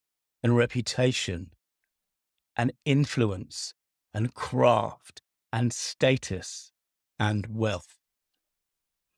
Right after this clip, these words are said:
And of course, wealth is different from money.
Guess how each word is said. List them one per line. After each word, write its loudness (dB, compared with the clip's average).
And 0
of 0
course, -2
wealth 4
is -2
different 0
from 0
money. 0